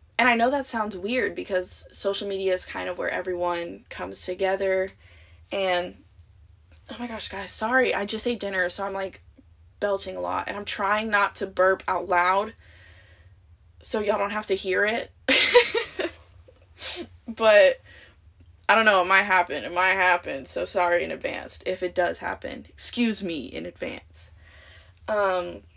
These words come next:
but back to it. Obviously, like,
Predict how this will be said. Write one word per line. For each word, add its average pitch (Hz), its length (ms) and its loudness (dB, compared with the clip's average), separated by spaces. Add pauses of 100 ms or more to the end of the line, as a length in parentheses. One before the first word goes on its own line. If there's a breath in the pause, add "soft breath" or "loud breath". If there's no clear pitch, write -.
(1000)
but 208 180 -2
back 208 240 4
to 175 200 -2
it. - 180 -2 (480 loud breath)
Obviously, 226 500 -4
like, 185 440 0